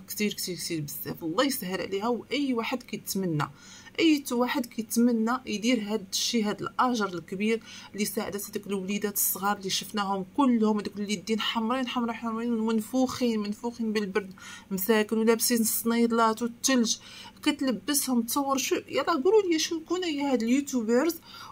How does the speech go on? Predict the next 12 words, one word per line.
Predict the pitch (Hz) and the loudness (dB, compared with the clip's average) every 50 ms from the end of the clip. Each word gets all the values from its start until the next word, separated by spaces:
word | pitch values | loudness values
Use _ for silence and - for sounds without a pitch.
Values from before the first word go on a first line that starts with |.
| - | -6
ولا | - 240 262 277 269 247 247 | 0 2 2 4 4 4 2
هاد | 247 220 208 | 2 2 2
اليوتيوبر | 214 262 285 277 - 247 233 233 247 254 240 | 0 0 0 0 -2 0 2 4 4 4 4
هذا | 226 220 226 220 240 | 4 2 2 2 2
المشهور | 247 240 233 220 214 - - 175 165 185 220 262 262 240 220 214 240 302 370 - - - - - - - - | 4 4 4 2 2 2 0 0 0 0 2 4 4 4 4 4 4 2 0 -6 -12 -18 -16 -16 -12 0 4
اللي | 233 240 240 262 | 6 6 6 8
غادي | 254 247 240 226 226 | 8 6 6 6 4
يقول | 226 233 233 233 | 2 2 2 2
لك: | 254 262 - | 0 -4 -2
"اه | - 254 269 - - - - - - 208 | -2 -2 -2 -2 -6 -14 -20 -16 -4 0
غادي | 220 240 233 247 | 0 4 4 4
نمشي | 233 220 214 - - 247 247 | 4 4 0 0 -2 -2 -4